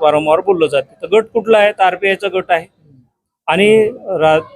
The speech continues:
त्यांचे जे राष्ट्रीय अध्यक्ष आहेत आरपीआयचे, ते दोन हजार चौदा, दोन हजार एकोणीस आणि दोन हजार चोवीस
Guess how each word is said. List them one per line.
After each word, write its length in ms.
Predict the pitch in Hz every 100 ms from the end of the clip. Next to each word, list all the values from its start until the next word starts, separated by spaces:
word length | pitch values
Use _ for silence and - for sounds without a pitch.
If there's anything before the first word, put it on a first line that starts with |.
| _ -
त्यांचे 300 | 175 175 226
जे 300 | 226 233 233
राष्ट्रीय 380 | 185 170 - 196
अध्यक्ष 400 | - 185 - 185
आहेत 260 | 165 165
आरपीआयचे, 760 | 170 151 170 156 - 143 139 - _ _ _ _ _ -
ते 120 | 226
दोन 260 | 196 202 196
हजार 220 | 196 208
चौदा, 360 | 196 190 190
दोन 200 | 196 185
हजार 220 | 190 190 190
एकोणीस 400 | 190 190 190 185
आणि 140 | 190
दोन 320 | 190 - 180
हजार 200 | 175 185
चोवीस 500 | 185 190 160 147 -